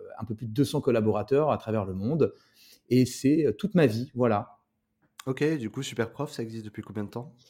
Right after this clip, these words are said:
Speaker 1: Alors, ça a été créé en août deux mille treize, hein, ça a été live le dix août deux mille treize depuis la, la plage de Biarritz,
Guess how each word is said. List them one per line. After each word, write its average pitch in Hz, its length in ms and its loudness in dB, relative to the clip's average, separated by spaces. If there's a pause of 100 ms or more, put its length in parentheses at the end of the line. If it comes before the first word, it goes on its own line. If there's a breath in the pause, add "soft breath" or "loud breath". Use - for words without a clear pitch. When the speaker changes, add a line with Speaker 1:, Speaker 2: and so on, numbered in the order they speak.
(140)
Speaker 1:
Alors, 147 200 4
ça 170 60 6
a 170 60 8
été 170 160 4
créé 214 200 4
en 165 160 4
août 185 160 4
deux 165 120 4
mille 170 200 4
treize, 180 320 0
hein, 160 160 0
ça 143 140 2
a 135 60 10
été 135 180 6
live 147 400 4
le 135 80 4
dix 156 320 -2
août 165 80 -2
deux 147 100 0
mille 143 200 2
treize 165 260 -2
depuis 131 320 -2
la, 120 160 4
la 113 100 4
plage 165 200 6
de 147 80 6
Biarritz, 123 480 2